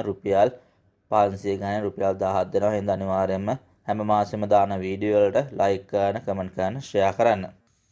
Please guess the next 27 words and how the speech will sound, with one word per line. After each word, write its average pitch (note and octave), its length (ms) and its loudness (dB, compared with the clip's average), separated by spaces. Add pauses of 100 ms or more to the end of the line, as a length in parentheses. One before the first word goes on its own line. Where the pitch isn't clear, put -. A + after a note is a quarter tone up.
(180)
හරි, B2+ 160 -4 (100)
අපි A2 160 -6
බලමු G#2+ 260 -4
කොහොමද G#2 300 -4 (140)
මේකේ G#2 300 -6
මුලින්ම, G2+ 420 -4
අ, - 640 -10 (200)
හදාගන්නේ F#2+ 560 -8
කියලා, G2+ 260 -6 (200)
අ, F#2 180 -8
බයිනෑන්ස් F#2+ 480 -6
ඩෙක්ස් G2 260 -8
එක. G2 180 -6
ඔයාලට G#2+ 400 -4 (240)
පහළ G#2+ 320 -4
ඩිස්ක්‍රිප්ෂන් G#2+ 560 -10
එකේ G2+ 180 -4
දාලා F#2+ 280 -6
තියෙනවා G2+ 340 -4
මං, B2+ 80 -8 (380)
අ, G2+ 140 -4
මේ G2 160 -4
සයිට් G2+ 420 -6
තුනේම G2+ 320 -4
ලින්ක් F#2+ 480 -6
එක G2 120 -8
දාලා G2+ 420 -4